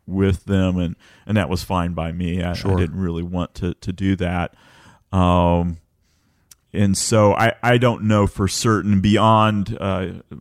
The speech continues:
Speaker 1: Bundy's attorney and lead attorney and beyond the pastor who ministered to him. I,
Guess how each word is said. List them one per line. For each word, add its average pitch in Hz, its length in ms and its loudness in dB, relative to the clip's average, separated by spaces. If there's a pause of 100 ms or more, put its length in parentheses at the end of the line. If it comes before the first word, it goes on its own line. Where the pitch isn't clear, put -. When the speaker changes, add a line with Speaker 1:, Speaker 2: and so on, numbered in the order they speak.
(100)
Speaker 1:
Bundy's 98 500 0
attorney 98 840 0
and 87 280 -6
lead 101 200 2
attorney 92 460 0
and 87 180 -2
beyond 87 440 0
the 85 40 -4
pastor 87 600 -6
who 85 120 -4
ministered 82 520 -4
to 92 60 -6
him. 85 220 -2
I, 90 160 -4